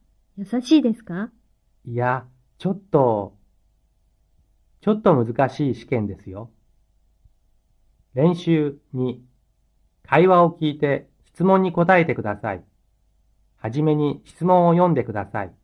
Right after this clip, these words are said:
Speaker 2: では、会話を聞いてください。今日のパーティーは賑やかですね。
Speaker 1: ええ、いろいろな国の人が来ていますね。
Speaker 2: 恵子さん、今日は着物ですか？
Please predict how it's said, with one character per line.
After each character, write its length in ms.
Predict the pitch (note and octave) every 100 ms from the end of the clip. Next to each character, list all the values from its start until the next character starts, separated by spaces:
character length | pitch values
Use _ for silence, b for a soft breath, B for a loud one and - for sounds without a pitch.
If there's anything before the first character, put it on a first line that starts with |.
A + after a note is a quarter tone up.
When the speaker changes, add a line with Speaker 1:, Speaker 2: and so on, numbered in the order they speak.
| _ _ _ _ _ _ _ _ -
Speaker 2:
で 120 | F3+
は、 220 | D3+ F#2+ _ _ -
会 180 | B2+ D#3
話 140 | D3
を 120 | C#3
聞 140 | C3+ B2+
い 20 |
て 80 | B2
く 80 | A#2+
だ 180 | A2+
さ 120 | A2+ G2+
い。 80 | - _ _ _ _ _ _ _ _ _ _ _ _ _ _ _ _ -
今 120 | D3
日 60 |
の 100 | C#3+
パ 120 | A#2 B2
ー 60 |
テ 120 | G#2+
ィ 20 | A2
ー 20 |
は 300 | G#2 G2 F2+ -
賑 240 | G2 C3
や 100 | D3+
か 80 | A#2+
で 120 | G2
す 80 | -
ね。 360 | G#2+ A#2+ G2+ - _ _ _ _ _ -
Speaker 1:
え 160 | B3+ B3
え、 180 | F#3+ G3 _ _ -
い 60 | G#3+
ろ 100 | D4
い 80 | D#4
ろ 120 | D#4+
な 120 | D#4
国 260 | D#4 D#4 D#4
の 120 | D#4
人 180 | D4+ D4+
が 160 | A3
来 120 | A3 -
て 120 | C4
い 60 |
ま 160 | A3 A3
す 120 | -
ね。 320 | G#3 G#3 F3 - _ _ _ _ _ _ _ _
Speaker 2:
恵 160 | G#3+ G3
子 140 | C#3+
さ 220 | C3+ A#2+
ん、 140 | G#2 - _ _ _ -
今 140 | F3
日 20 | D3
は 340 | G#2+ F#2+ F#2+ -
着 80 |
物 180 | B2+ E3
で 140 | F#3 E3+
す 80 |
か？ 260 | - G2